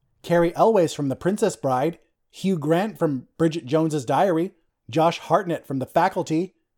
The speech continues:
and rapper Bugsy Malone. So that is a fantastic cast. This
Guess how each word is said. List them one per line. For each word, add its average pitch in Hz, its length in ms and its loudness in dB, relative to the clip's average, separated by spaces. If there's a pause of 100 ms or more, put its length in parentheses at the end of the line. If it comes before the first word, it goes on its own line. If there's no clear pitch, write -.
(140)
and 151 280 -2
rapper 202 340 2
Bugsy 165 480 0
Malone. 185 640 -2 (1000)
So 202 220 -2
that 247 180 6
is 233 80 2
a 202 60 -2
fantastic 147 540 0
cast. - 420 -8 (300)
This 151 340 -2